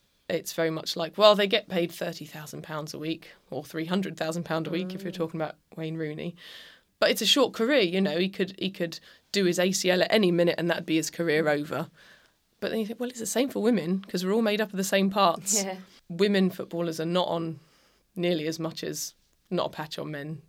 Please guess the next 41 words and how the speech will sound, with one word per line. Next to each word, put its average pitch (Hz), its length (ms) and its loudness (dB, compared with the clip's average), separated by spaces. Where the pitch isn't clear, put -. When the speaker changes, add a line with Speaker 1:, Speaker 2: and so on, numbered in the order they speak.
Speaker 2:
Mm. 220 280 -8
Speaker 1:
Um, 156 340 -2
and 165 160 -2
I, 165 160 0
they 180 160 0
probably 170 240 -2
don't 175 180 0
earn 180 220 2
what 175 80 4
I 180 240 6
earn 175 180 4
in 175 120 0
my, 180 160 6
in 190 260 4
my 175 180 6
normal 180 360 4
job 208 220 2
or 151 80 -2
what 170 180 -6
Speaker 2:
Mm. - 20 -10
Speaker 1:
most 208 260 4
people 160 320 -4
earn 151 200 0
in 165 180 -6
their 151 120 -2
normal 151 340 -6
day 151 240 -6
job. 147 280 -6
But 185 140 2
then 202 100 6
it 196 60 2
makes 208 220 0
you 208 60 0
think 202 240 0
about, 160 380 0
um, 175 340 0
what 202 100 -6
happens 202 240 -2
with 185 100 -4
their 175 120 0
pension. 160 520 -8